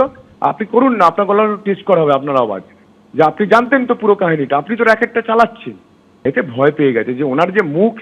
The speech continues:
এবং মুখোশ, দুটো যে আলাদা, সেই ভয়টা পেয়ে গিয়ে আমাদের সবাইকে আক্রমণ করছে একসঙ্গে, যাতে আমাদের পুরো বিজেপির কর্মীরা ভয় পেয়ে যায়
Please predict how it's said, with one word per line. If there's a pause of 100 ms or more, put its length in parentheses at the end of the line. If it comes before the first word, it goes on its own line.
এবং
মুখোশ, (680)
দুটো
যে
আলাদা, (460)
সেই
ভয়টা
পেয়ে
গিয়ে
আমাদের (120)
সবাইকে
আক্রমণ
করছে
একসঙ্গে, (260)
যাতে
আমাদের
পুরো
বিজেপির
কর্মীরা
ভয়
পেয়ে
যায়